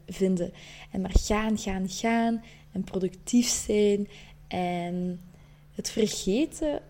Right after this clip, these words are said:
om gewoon de tijd te nemen om niks te doen. Om te zijn, om in contact te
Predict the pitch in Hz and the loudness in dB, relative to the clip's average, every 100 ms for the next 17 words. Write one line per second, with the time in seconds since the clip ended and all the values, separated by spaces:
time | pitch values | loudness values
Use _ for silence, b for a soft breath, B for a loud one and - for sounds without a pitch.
0 | - - - 196 190 185 165 175 220 247 | -20 -20 -6 -4 -4 -6 -4 0 2 2
1 | 247 247 - - - - - - - - | 0 -4 -8 -20 -20 -20 -20 -20 -20 -20
2 | - - - 170 180 240 240 214 208 202 | -20 -20 -2 2 2 2 2 2 2 0
3 | 196 - 185 180 196 - - 185 196 190 | -4 -6 -6 -6 -6 -6 -8 -8 -10 -10
4 | 185 - - 190 185 180 - 180 185 175 | -12 -16 -8 -6 -4 -6 0 2 2 -4
5 | 208 - - 202 196 214 202 - 208 - | -8 -10 -4 -4 -2 0 0 0 -2 0